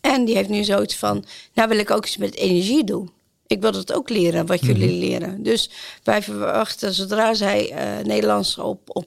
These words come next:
Speaker 1: peil heeft, dat ze kan praten en dat ze zich uit de voeten kan maken ermee,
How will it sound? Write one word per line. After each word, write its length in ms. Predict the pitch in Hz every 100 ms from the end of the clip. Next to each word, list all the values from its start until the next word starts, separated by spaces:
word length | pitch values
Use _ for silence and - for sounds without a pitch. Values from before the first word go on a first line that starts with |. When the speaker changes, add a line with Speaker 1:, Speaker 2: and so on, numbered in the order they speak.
| -
Speaker 1:
peil 280 | 226 220
heeft, 320 | 180 - 175 -
dat 160 | 190
ze 100 | -
kan 200 | - 190
praten 520 | 175 202 202 202 - - - - -
en 80 | -
dat 120 | 208
ze 460 | - - 202 - -
zich 200 | 196 190
uit 140 | 202 202
de 100 | 180
voeten 300 | - 240 -
kan 180 | 202 202
maken 420 | 202 208 - 190
ermee, 360 | 190 196 214